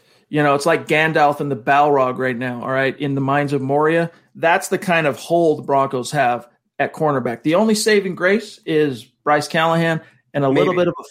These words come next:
Speaker 1: flyer, a little bit of a hope that Michael Ojemudia can – continue to develop, because I do think he showed a lot more promise in year one as a former third-round pick than we ever saw from Yadam,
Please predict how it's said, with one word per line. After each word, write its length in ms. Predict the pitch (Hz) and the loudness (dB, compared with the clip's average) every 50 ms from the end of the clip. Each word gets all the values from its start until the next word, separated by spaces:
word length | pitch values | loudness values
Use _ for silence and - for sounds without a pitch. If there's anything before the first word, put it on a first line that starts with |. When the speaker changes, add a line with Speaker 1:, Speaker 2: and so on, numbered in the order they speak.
| _ | _
Speaker 1:
flyer, 320 | 160 160 156 160 160 165 165 | 0 2 2 4 4 2 2
a 60 | 156 | 2
little 200 | 147 147 147 165 | 2 0 0 2
bit 140 | 156 160 160 | 2 0 0
of 80 | 147 | 0
a 80 | - 120 | -2 -4
hope 380 | - - 151 151 165 160 - - | -4 -2 0 0 0 0 -2 -4
that 120 | 143 110 | -4 -2
Michael 320 | 127 139 143 143 147 147 | 0 -2 -2 0 0 0
Ojemudia 760 | 147 143 143 139 135 135 135 139 147 147 147 147 147 147 143 | 2 2 0 0 -2 -4 -2 0 0 2 2 0 0 -2 -2
can – 280 | - 151 131 123 117 - _ _ _ _ _ _ _ _ _ | -4 -6 -6 -6 -8 -12 _ _ _ _ _ _ _ _ _
continue 400 | - 151 135 - 165 160 156 156 | -4 -4 0 0 0 0 0 0
to 120 | - - | -2 0
develop, 420 | 143 143 131 - 135 143 147 147 147 | 0 0 0 2 2 2 2 2 0
because 280 | 151 139 - 147 143 | -2 -2 -2 0 0
I 80 | 139 135 | 0 0
do 180 | 139 165 196 202 | 2 2 2 2
think 220 | 208 185 151 123 | 2 0 -4 -4
he 100 | - - | -4 -4
showed 220 | - - 151 143 | -2 -2 -2 0
a 40 | 135 | 0
lot 320 | 123 123 135 151 160 143 156 | -2 0 0 0 0 0 0
more 140 | 156 151 | -2 -2
promise 480 | 139 - - 147 147 143 147 143 139 - | -2 0 0 2 2 2 0 -2 -4 -6
in 140 | 139 131 135 | -6 -6 -4
year 200 | 139 147 143 135 | -2 0 0 0
one 440 | 131 131 143 143 139 135 135 131 - _ _ _ _ _ _ _ | 0 -2 -2 0 0 0 -2 -2 -6 _ _ _ _ _ _ _
as 180 | 147 147 127 | -6 -2 -2
a 60 | 135 - | -2 -4
former 360 | - - 156 156 151 147 135 | -2 0 0 2 2 0 0
third-round 560 | 139 - 156 151 143 139 143 135 135 127 - | 0 2 2 2 2 2 0 0 0 -2 0
pick 240 | 147 143 131 143 - | 0 0 0 0 -4
than 100 | 135 127 | -6 -4
we 160 | 127 127 127 | -2 0 0
ever 160 | 139 135 139 | 0 0 0
saw 280 | 135 - - 139 135 135 | -2 0 0 0 0 0
from 200 | 135 - 131 131 | -2 -6 -8 -4
Yadam, 440 | 131 135 143 147 147 147 147 147 | -2 2 2 2 2 2 0 -2